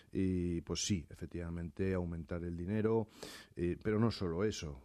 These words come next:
evidentemente también coordinar mejor nuestras fuerzas y cuerpos de seguridad del Estado, eh, las autoridades judiciales, trabajar, eh, desde luego, eh, mucho más eficazmente con los países de origen.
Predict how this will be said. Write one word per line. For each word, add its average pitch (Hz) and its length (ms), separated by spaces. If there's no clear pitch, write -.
evidentemente 82 760
también 85 420
coordinar 95 540
mejor 92 400
nuestras 85 280
fuerzas - 440
y 101 60
cuerpos 85 260
de 80 40
seguridad 82 360
del 82 100
Estado, 101 560
eh, 90 180
las 85 160
autoridades 82 600
judiciales, 104 1080
trabajar, 95 720
eh, 85 520
desde 85 220
luego, 92 500
eh, 90 280
mucho 98 300
más 92 180
eficazmente 95 760
con 90 140
los 87 120
países 85 420
de 80 80
origen. 98 260